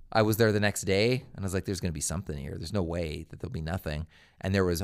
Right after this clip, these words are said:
one, like, a weird hybrid between a six-inch and a three and a half inch figure that was probably about four inches. <laughs> And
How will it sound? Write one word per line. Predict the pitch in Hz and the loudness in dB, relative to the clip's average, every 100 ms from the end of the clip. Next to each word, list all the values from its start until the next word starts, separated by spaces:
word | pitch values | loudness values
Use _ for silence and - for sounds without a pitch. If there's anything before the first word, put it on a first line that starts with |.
| - | -6
one, | - 85 90 98 104 117 127 143 147 147 - _ _ _ _ _ _ _ _ _ _ | -10 -8 -2 2 8 8 8 6 2 0 -4 _ _ _ _ _ _ _ _ _ _
like, | 120 120 - | 2 2 -2
a | 110 | -2
weird | 107 127 131 | 2 4 4
hybrid | 104 107 127 104 95 92 87 | 4 2 2 2 4 2 0
between | 90 92 - 98 92 95 92 | -6 -8 -2 0 2 0 -2
a | 92 87 | -4 -4
six-inch | 85 - 113 - 101 101 | -2 -2 -2 -2 -2 -2
and | 98 92 | -4 -4
a | |
three | 87 - 98 | -6 -6 -4
and | 98 | -2
a | |
half | 101 90 92 | -2 -4 -4
inch | 85 | -8
figure | - 87 82 85 82 | -6 -6 -4 -4 -4
that | 82 | -6
was | 82 80 | -8 -8
probably | 80 76 | -8 -6
about | 73 - _ _ _ _ _ | -8 -12 _ _ _ _ _
four | 95 92 87 | -4 -2 -2
inches. | 82 - 131 - 240 | -2 2 2 4 4
<laughs> | - 415 932 320 - - _ - - | 6 6 8 4 4 -2 _ -14 -2
And | - 151 151 | 10 12 12